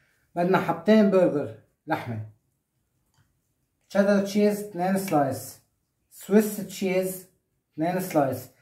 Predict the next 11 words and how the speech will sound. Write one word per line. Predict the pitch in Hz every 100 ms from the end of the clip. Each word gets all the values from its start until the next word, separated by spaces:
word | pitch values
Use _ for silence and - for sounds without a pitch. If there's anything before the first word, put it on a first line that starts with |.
| _ _
هلا | 143 151
اذا | 165
معكم | 180 220 226 208
سويس | 220 208 - -
تشيز | 214 202 -
فيكم | - 185
تستعملوا | - 196 196 190
الموزاريلا، | 180 170 180 175 147 - - _ _
فيكم | _ 185
تستعملوا | 170 214 208 190
حيلا | - 175 214 226 208 185 -